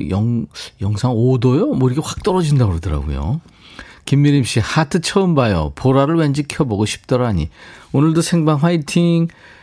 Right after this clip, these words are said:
연휴 동안 애들과 씨름했더니 오늘 빨래만 돌려놓고 소파랑 모라 일체가 돼 있어요.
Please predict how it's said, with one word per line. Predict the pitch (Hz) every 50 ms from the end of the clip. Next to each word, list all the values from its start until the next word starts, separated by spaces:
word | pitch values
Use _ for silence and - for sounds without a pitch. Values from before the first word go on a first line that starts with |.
| - _ _ -
연휴 | 120 120 123 131 135 135 131 127 117 -
동안 | - 127 131 143 165 170
애들과 | 147 131 117 120 120 120 127 120
씨름했더니 | - - 139 135 123 117 110 101 85 - 107 101 101
오늘 | 101 113 127 139 156 160 160 151 170
빨래만 | - 139 120 147 147 151 147 151 151 143
돌려놓고 | 113 120 117 113 110 110 104 98 85 - - - - 95 117 143 151
소파랑 | - - - 156 131 - - 135 120 120 123 123 117
모라 | 107 107 117 117 120 117 113
일체가 | 107 104 95 - - 110 101 95 87
돼 | 85 87 82
있어요. | 78 71 - - 82 76 71 76